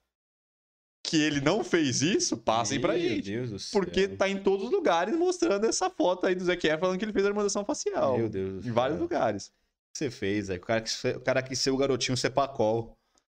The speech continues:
Speaker 1: Tá ligado? Eu não sei o que ele quis fazer, porque ele já tem um maxilar grande, tá ligado?
Speaker 2: Sim.
Speaker 1: Eu, puta, não entendi, mano. Eu
Speaker 2: Ele
Speaker 1: não
Speaker 2: enqu-, ele quis, ele quis enquadrar o queixo, se é que-, se é aqueles, <laughs> se é aqueles cara que tem o rosto cem por cento quadrado, né?
Speaker 1: Ele
Speaker 2: O cara
Speaker 1: já tem o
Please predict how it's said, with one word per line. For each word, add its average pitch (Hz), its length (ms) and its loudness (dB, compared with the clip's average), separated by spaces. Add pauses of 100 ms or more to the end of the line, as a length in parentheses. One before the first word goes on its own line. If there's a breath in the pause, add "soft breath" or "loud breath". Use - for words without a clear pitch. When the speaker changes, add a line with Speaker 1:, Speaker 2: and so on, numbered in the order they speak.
(540)
Speaker 1:
Tá - 60 -8
ligado? 139 240 0
Eu 185 60 -8
não - 60 -2
sei 220 180 2
o - 20 -8
que 208 60 -2
ele 165 80 -4
quis 165 100 2
fazer, 127 160 2
porque - 100 -10
ele 220 100 2
já 233 100 2
tem 247 160 0
um 277 40 -2
maxilar 156 600 2
grande, 120 440 0
tá 110 120 0
ligado? 107 560 0
Speaker 2:
Sim. 98 580 -4
Speaker 1:
Eu, 359 60 -4
puta, 330 320 -4
não 190 80 -4
entendi, 123 480 -4
mano. 95 260 -6
Eu 131 60 -4
Speaker 2:
Ele 160 160 0
Speaker 1:
não 226 80 -6
Speaker 2:
enqu-, - 80 -6
ele 131 100 -6
quis, 175 160 -4
ele 185 200 -8
quis 180 180 -4
enquadrar 170 520 0
o - 40 -2
queixo, 156 260 -2
se 156 60 2
é - 20 -6
que-, - 180 -6
se - 180 0
é - 20 4
aqueles, 180 340 2
<laughs> - 500 -4
se - 200 2
é - 20 4
aqueles 175 400 2
cara 165 300 2
que - 80 -12
tem 165 120 2
o 156 40 2
rosto 165 240 0
cem 170 100 0
por 180 160 -6
cento 160 240 -2
quadrado, 143 600 2
né? - 80 4
Speaker 1:
Ele 254 80 2
Speaker 2:
O - 20 2
cara 240 140 4
Speaker 1:
já 247 40 0
tem 247 300 2
o 233 40 4